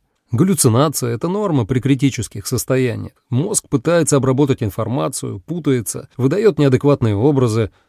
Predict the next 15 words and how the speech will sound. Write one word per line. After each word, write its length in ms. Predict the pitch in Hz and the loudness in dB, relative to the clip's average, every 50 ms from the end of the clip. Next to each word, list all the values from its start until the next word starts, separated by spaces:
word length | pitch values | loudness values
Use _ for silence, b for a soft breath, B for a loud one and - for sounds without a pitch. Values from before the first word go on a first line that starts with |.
| _ _ _ _ _ _ - | _ _ _ _ _ _ -4
Но 280 | 107 104 123 156 - _ | -2 0 0 0 -2 _
аркабалена 640 | - 175 170 - 170 147 147 147 165 190 185 180 156 | -8 -6 -4 -2 0 2 2 2 0 -2 -4 -6 -6
совсем 400 | - 165 156 - - 180 170 156 | -6 -8 -8 -8 -8 -6 -4 -4
уж 160 | 123 - - | -4 -2 -2
неожиданно 680 | 123 127 117 110 95 98 143 147 147 131 120 117 113 | 0 0 0 0 0 0 0 2 2 2 2 2 0
ответила 460 | 110 - 120 135 135 - 123 120 117 | 0 -2 -2 -4 -2 -2 -2 -2 0
на 160 | 110 110 110 | 0 -2 -2
свой 280 | 98 - 113 107 107 101 | -4 -4 -6 -4 -4 -4
же 140 | 95 98 104 | -4 -4 -2
вопрос. 540 | 104 107 101 - 117 113 104 95 - - - _ _ _ _ _ _ _ _ _ _ _ _ _ | -2 -4 -4 -4 -6 -6 -6 -8 -12 -16 -20 _ _ _ _ _ _ _ _ _ _ _ _ _
"Нет, 380 | - 170 170 156 147 127 113 - | -4 -2 0 2 0 0 -2 -2
ты, 280 | - 214 214 220 226 226 | -4 -4 -2 -2 -2 0
в 100 | 185 147 | 0 -2
общем-то, 340 | 147 147 - 202 196 - 170 | -2 0 -2 -2 0 0 0
прав. 380 | - 123 120 123 123 - _ | 0 0 -2 -2 -4 -6 _